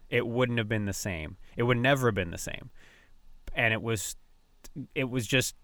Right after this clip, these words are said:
us making this together that's been, like, one of the coolest things that I've ever done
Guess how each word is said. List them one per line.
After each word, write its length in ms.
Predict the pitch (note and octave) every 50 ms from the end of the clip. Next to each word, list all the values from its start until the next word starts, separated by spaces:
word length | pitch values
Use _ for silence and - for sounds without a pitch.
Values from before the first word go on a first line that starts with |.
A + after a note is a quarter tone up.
| - -
us 280 | A#2+ B2 C3 - - -
making 340 | B2 A#2+ A#2+ - A#2+ A#2+
this 180 | A#2 A2+ A2 -
together 440 | - A#2+ G#2 G#2 G#2+ G#2 G2 G#2 G2
that's 280 | F#2 G2 G2 F#2+ -
been, 360 | - - A2 G#2 G2 G2 F#2+ - -
like, 240 | - G2+ G2+ G2+ -
one 260 | - G2 G2 G2 G2
of 60 | F#2
the 80 | F2 F#2
coolest 440 | - - - G#2 F#2+ F#2 F#2 - -
things 420 | - F#2+ F#2 F2 F2 F2 - -
that 300 | - D#2+ D#2 D#2+ - - - - - - - - - - - - - - -
I've 200 | - F#2 F#2+ F2 F#2
ever 180 | F#2 F2+ F2+
done 300 | E2 E2+ F#2+ G2 D#2+ -